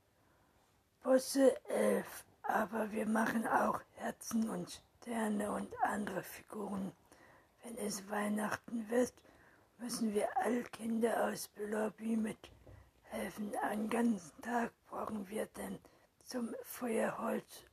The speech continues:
mit dem Holzschlitten hereinzuholen.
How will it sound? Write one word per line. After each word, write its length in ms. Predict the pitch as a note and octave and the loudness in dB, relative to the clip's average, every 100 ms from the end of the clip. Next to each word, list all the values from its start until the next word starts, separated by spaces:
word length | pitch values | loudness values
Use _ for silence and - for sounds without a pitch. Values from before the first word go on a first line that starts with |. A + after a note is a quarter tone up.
| - | -10
mit 160 | A3+ - _ - - - _ _ _ - | -10 -10 _ -20 -20 -20 _ _ _ -6
dem 240 | B3+ - | -6 -4
Holzschlitten 2000 | A#3 A#3+ - - - - _ _ _ _ _ _ _ _ - - C4 - - B3 | -4 -4 -4 -10 -14 -18 _ _ _ _ _ _ _ _ -20 -8 -6 -6 0 2
hereinzuholen. 1300 | G3 D#3+ A#3 A#3 A3+ E3+ - - F#3+ A3 G#3+ G#3 | 2 -2 0 2 2 0 -6 -12 -8 -2 0 0